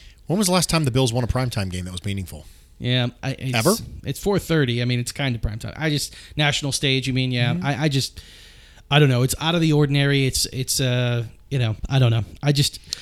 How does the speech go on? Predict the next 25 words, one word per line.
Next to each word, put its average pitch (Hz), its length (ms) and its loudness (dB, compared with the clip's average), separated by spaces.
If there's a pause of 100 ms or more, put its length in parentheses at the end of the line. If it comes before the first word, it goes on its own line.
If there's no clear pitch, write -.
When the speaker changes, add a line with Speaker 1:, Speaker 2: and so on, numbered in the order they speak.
Speaker 2:
I 190 60 2
don't 233 120 4
really 202 180 8
think 208 180 2
that 165 100 2
much 170 160 0
of 127 80 0
Dallas, 156 560 0
but - 400 0
I, 135 180 -6
I 147 140 0
just 143 180 0
don't 160 140 2
think 156 140 4
it's, - 260 -2
it 139 80 -6
doesn't 147 240 0
feel 143 240 2
good 127 360 0
to 135 120 -2
make 120 200 -2
that 113 180 -4
trip 127 320 -4
and, 117 240 -4
and 113 340 -6